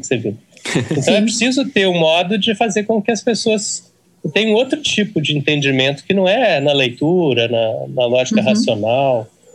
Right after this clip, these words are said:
Speaker 1: né? E que possa ser uma percepção potente de algo que vá realmente gerar um, um impacto. Daí que veio essa ideia, porque é uma exposição que, primeiro, ela não tem múltiplos conteúdos,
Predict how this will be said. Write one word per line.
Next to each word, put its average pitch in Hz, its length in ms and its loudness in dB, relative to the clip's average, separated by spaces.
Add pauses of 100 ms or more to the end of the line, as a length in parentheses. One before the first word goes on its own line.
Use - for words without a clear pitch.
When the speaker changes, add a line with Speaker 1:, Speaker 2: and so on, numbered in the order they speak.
(140)
Speaker 1:
né? 139 380 2
E 127 80 -2
que 131 140 -2
possa 165 380 0
ser 190 560 0
uma 190 220 2
percepção 190 680 -2
potente 185 640 0
de 180 120 0
algo 175 380 2
que - 180 -6
vá 165 480 0 (320)
realmente 180 420 0
gerar 180 400 2
um, 196 380 -2
um 175 80 2
impacto. 147 420 -2 (460)
Daí 165 300 2
que 233 120 0
veio 202 260 2
essa 190 180 -2
ideia, 170 340 2
porque 147 280 -2
é 123 180 2
uma 139 140 0
exposição 180 580 0
que, 208 80 -10
primeiro, 151 420 2
ela 143 260 2
não 185 180 0
tem 170 240 0
múltiplos 156 1000 0
conteúdos, 143 800 0